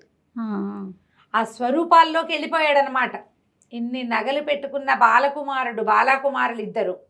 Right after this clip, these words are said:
Speaker 2: వాళ్ళ రూపవర్ణనలోకే వాడి బుద్ధి. వీళ్ళు చూస్తూ ఉంటే దూరం నుంచి ఆవులు, ఎవరెవరెవరెవరో, ఇంత, అంత, అంత, ఇంత, ఇంత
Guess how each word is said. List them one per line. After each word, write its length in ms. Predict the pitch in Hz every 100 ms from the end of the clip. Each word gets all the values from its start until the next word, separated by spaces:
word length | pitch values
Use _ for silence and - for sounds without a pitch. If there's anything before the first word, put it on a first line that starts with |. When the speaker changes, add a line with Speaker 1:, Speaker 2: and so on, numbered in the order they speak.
| _ _ _ _ _ _ _ _ _ _ _ _ _ _
Speaker 2:
వాళ్ళ 200 | 214 226 214
రూపవర్ణనలోకే 1080 | 262 294 320 302 294 294 285 285 294 330
వాడి 180 | 339 247
బుద్ధి. 340 | 185 214 202 247 - _ _ _ _ _ _ _ _ _ _ _ _ _ _ _ _ _ _ _ _ -
వీళ్ళు 180 | 180 -
చూస్తూ 280 | 190 180 -
ఉంటే 300 | 240 180 170 156 160 _ _ -
దూరం 340 | 185 208 226 208
నుంచి 320 | 180 160 175
ఆవులు, 520 | 156 165 208 240 190 - _ _ _ _ _ _ _ -
ఎవరెవరెవరెవరో, 1000 | 165 180 196 214 226 247 254 262 285 294
ఇంత, 240 | 214 220
అంత, 300 | 254 233 233
అంత, 220 | 262 254
ఇంత, 300 | 285 285 269
ఇంత 280 | 302 302 294